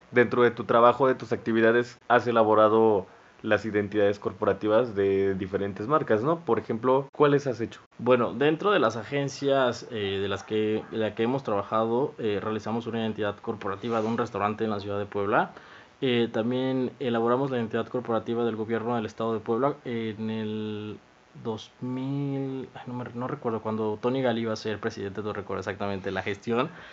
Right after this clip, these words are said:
Speaker 2: Eh, también no lo elaboramos nosotros, sino lo, mm, como que le dimos un mantenimiento a la,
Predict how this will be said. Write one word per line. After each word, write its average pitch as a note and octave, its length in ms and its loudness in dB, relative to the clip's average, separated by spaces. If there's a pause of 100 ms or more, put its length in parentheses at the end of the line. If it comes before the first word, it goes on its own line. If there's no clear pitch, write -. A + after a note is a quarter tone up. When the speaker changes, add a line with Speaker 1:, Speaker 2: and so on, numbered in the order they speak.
(260)
Speaker 2:
Eh, C#3+ 540 8
también D#3 680 4
no D#3+ 280 4
lo G#3 140 8
elaboramos D3+ 420 6
nosotros, D3+ 420 -2
sino D#3 320 0
lo, D#3 480 4
mm, C3 420 -4 (340)
como B2 180 -2
que C3 80 -4
le B2+ 100 -2
dimos E3 500 -2
un C#3 80 -2
mantenimiento A#2+ 680 -2 (420)
a A2 120 0
la, A2 260 2